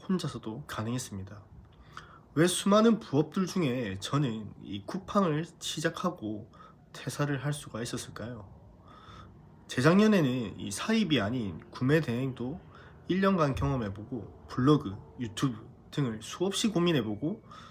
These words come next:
스마트 스토어 역시 경험해본 적이 있습니다. 그럼 이천이십오 년이 지금 부업으로서는 어떨까요? 저는 여전히 최고의 부업이나 이커머스를 해야 된다고 하면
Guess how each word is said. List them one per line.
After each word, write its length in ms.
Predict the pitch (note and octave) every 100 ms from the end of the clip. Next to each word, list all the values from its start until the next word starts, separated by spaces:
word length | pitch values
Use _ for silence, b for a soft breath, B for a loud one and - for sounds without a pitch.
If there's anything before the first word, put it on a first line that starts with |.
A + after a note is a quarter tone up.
| B -
스마트 460 | - - F3 F#3 D3+
스토어 340 | - D#3 C#3
역시 400 | C3 - E3 E3+
경험해본 520 | - C#3 C3+ A#2 A2
적이 300 | G#2+ G#2+ C3+
있습니다. 520 | B2+ - F#2+ F2+ G2 - - - - - B B B B B -
그럼 520 | - D#3 C3+ B2 F2+ G#2
이천이십오 1000 | A2 - - E3 D#3 A2+ A2 F3+ C#3+ B2
년이 260 | C3+ B2+
지금 640 | - - D3+ D#3 B2 G#2+ G2
부업으로서는 800 | - B2+ C3+ C3+ A#2 - G#2+ C3+
어떨까요? 600 | G2+ - A2 G2+ F2+ G2 - - - B B B B B -
저는 320 | - D#3+ F#3+
여전히 640 | B2+ A2+ F3 C#3+ A2+ F2 -
최고의 480 | - - F#3 A#3+ D3+
부업이나 720 | B2+ A2+ A#2 A#2 G2+ - -
이커머스를 840 | C3 - - D3+ - C3 B2+ D3+ F#3 -
해야 160 | E3+ D#3+
된다고 380 | A#2 A2 A2+ A2
하면 380 | G#2+ C3 F#2